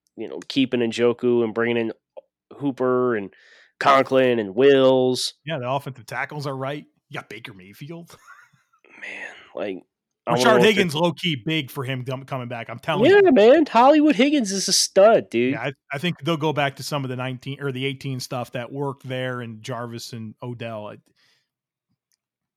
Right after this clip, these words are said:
Speaker 2: it's gonna be nice, I think.
Speaker 1: I just need to know what they're doing at linebacker.
Speaker 2: They don't care. Why should you care?
Speaker 1: F-, Phillips, Takitaki, and Mac Wilson, they're starting linebacker.
Speaker 2: Let's go.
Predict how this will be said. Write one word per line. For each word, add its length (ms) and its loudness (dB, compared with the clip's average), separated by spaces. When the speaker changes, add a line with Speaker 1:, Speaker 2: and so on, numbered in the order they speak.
Speaker 2:
it's 100 -20
gonna 160 -12
be 100 -12
nice, 460 -16
I 100 -16
think. 220 -8
Speaker 1:
I 80 2
just 240 -4
need 140 0
to 80 0
know 140 6
what 120 4
they're 120 0
doing 220 2
at 60 -2
linebacker. 560 -2
Speaker 2:
They 120 -6
don't 180 0
care. 320 -2
Why 180 0
should 180 -4
you 140 2
care? 240 -2
Speaker 1:
F-, 180 6
Phillips, 400 8
Takitaki, 680 6
and 100 4
Mac 220 6
Wilson, 340 2
they're 100 -6
starting 360 -6
linebacker. 220 -12
Speaker 2:
Let's 140 -2
go. 580 2